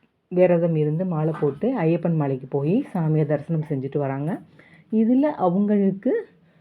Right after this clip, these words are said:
ஒரு திருப்தியும், ஆ, ஒரு வேண்டுதல் நடக்கிறதாவும் நம்புறாங்க. இந்த ஐயப்பன் பக்தர்களுக்கு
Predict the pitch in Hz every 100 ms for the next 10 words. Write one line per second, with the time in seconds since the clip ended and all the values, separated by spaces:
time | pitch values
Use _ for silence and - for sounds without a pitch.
0 | _ - 190 180 160 180 180 208 185 220
1 | 302 - - _ _ _ _ 180 170 165
2 | - 185 180 185 190 185 180 160 151 151
3 | 160 147 139 135 262 - _ 175 151 151
4 | 143 135 143 151 - - _ 220 226 254
5 | 277 - 170 190 185 175 - - 131 131
6 | 127 - 190 339